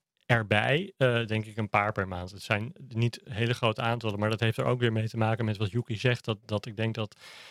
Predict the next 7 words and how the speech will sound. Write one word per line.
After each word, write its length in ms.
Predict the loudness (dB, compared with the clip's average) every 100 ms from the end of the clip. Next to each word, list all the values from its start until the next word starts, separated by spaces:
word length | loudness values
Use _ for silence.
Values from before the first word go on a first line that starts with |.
| -20 _
de 80 |
mensen 420 | 4 6 4 2 2
die 200 | 2 4
er 240 | 4 4
het 140 | 2 4
meest, 460 | 6 4 0 -8 -16 _ _
eh, 260 | -2 2